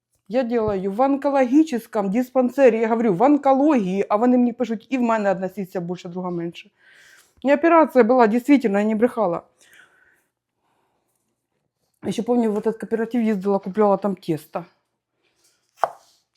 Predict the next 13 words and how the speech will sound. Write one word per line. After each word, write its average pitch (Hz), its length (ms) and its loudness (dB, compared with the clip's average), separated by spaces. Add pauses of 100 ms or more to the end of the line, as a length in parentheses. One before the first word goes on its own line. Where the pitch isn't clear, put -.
(180)
Там 214 160 -2
продавали 214 560 0 (320)
готовое 214 480 0
дрожжевое 208 500 -2
тесто. 170 520 -8 (600)
«Тенчик, 240 320 0
что 349 120 -2
ты 320 100 2
хочешь - 260 0
маленький?» 208 420 0
Ще - 160 -4
рано, 254 240 0
полтретьего. 214 680 -4